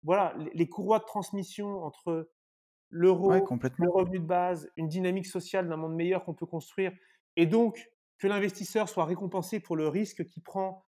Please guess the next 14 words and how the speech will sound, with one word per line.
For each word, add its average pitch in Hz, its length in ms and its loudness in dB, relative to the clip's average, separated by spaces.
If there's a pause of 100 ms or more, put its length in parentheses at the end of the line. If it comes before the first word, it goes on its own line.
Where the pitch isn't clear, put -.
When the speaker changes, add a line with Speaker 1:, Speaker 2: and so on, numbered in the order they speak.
(160)
Speaker 1:
et 156 100 -4
la 147 120 -2
cause 190 300 -2
qu'il 170 140 -14
soutient, 240 460 -8 (400)
heu, 143 240 -2
est 151 80 -8
tout 175 120 -14
à 160 100 -2
fait 175 140 -2
louable, 202 340 0
hein, 147 540 -6 (400)
heu, - 40 -8
heu, 131 420 -6